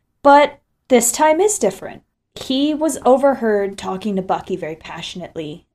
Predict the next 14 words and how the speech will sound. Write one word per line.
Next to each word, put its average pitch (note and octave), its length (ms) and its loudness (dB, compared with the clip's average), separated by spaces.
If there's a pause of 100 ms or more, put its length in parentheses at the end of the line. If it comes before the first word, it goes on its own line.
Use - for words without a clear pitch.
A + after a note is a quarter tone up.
(120)
about E3+ 320 -8
wanting F3 480 -6
to E3 220 -8
join F3+ 320 -6
the E3+ 80 -8
army D#3 400 -8
and D#3+ 240 -14
do G3 140 -2
his E3+ 160 -6
part - 440 -18 (320)
serving F#3 420 -4
in E3+ 120 -8
the D#3+ 60 -12
war D3+ 360 -10